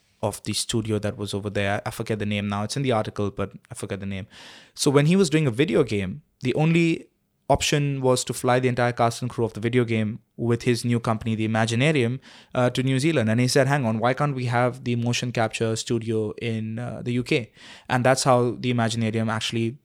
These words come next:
formally came about, from being just a thought and an idea and an executionary of a video game. It actually became a full-fledged studio, uh, which produces a lot of, um, work. So they're very niche in the sense,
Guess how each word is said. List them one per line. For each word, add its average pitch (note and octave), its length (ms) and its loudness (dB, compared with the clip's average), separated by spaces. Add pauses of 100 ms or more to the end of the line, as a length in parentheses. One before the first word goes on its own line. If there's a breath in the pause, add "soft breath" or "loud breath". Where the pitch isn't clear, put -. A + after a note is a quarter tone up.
(140)
formally A#2+ 520 2
came A#2 280 -2
about, A2 400 0 (100)
from A2+ 220 -2
being A#2 180 0
just - 220 -4
a B2 60 -2
thought A#2 280 0
and A2 100 -4
an A2 120 -2
idea G#2+ 500 0 (340 loud breath)
and A#2 120 -4
an A2 100 -2
executionary A#2 720 -2
of G#2+ 160 -4
a G#2 60 -8
video C#3+ 280 2
game. A2+ 440 -4
It A2 180 -4
actually B2 300 -2
became A2+ 220 -2
a A2 80 -2
full-fledged A#2+ 480 -2
studio, A#2 460 -2 (480 loud breath)
uh, A#2+ 300 2
which - 460 -2
produces B2+ 600 -2
a C3 60 0
lot C3 200 6
of, - 300 0
um, B2 480 2 (220)
work. C#3 280 6
So - 80 2
they're B2+ 140 4
very D3 220 4
niche C3+ 320 0
in C3+ 80 0
the B2 60 0
sense, B2 420 0